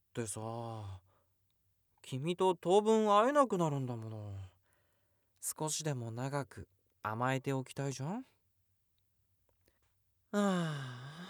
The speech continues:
あ。明日から当分、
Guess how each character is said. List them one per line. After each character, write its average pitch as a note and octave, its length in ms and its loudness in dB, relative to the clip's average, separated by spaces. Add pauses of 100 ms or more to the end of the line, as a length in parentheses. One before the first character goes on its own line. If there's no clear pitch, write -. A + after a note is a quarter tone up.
(2250)
あ。 F3+ 80 -2
明 E3 80 -2
日 - 160 -4
か F3 140 -2
ら D#3 160 -4
当 D3+ 320 -4
分、 E3+ 320 0